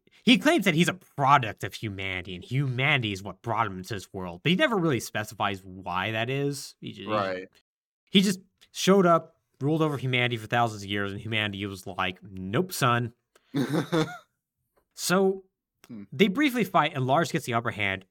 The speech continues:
Speaker 1: only for Azazel to self-destruct in an attempt to kill him. But Lars manages to survive, and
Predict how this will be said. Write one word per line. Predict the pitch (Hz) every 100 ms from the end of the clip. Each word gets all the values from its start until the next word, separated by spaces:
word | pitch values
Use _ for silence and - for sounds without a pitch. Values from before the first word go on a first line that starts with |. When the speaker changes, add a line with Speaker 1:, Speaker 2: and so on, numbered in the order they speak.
| -
Speaker 1:
only | 165 202
for | - -
Azazel | 123 113 104 104 95
to | 101
self-destruct | - 127 131 - - 95 -
in | 104
an | 104
attempt | 92 113 92
to | 95
kill | 117 110
him. | 92 110 _ _ _ _ -
But | 147
Lars | 220 285 202
manages | 226 143
to | 131
survive, | - 113 107 104 101
and | 107